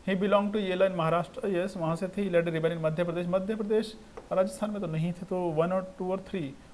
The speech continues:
फ़ोर नहीं होना चाहिए, तो फ़ोर, फ़ोर, फ़ोर, तो ऐसे आईडी लगा लीजिए, जहाँ फ़ोर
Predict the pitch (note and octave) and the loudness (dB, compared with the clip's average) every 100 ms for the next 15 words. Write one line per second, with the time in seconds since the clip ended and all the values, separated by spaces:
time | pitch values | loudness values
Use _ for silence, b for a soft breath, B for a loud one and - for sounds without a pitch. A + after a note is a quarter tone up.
0 | - G#3+ A#3 G3 E3 F#3+ F3+ D#3+ D3 C#3+ | -4 4 4 4 0 2 2 0 -2 -4
1 | C#3 C#3 E3 - E3+ F3+ F3 - - E3 | -6 -6 -10 -6 -2 -2 -2 -8 -12 -4
2 | E3 F3+ - - D#3 C#3 B2 - - - | -4 -4 -10 -8 -2 -2 -4 -16 -20 -20
3 | - - - - D#3 - D#3+ F3 E3+ E3 | -20 -20 -16 -6 -4 0 0 2 2 2
4 | D3 C#3+ D3 G3+ A3 E3+ F3 - F3+ F3+ | 4 4 4 -2 0 0 0 0 -2 -2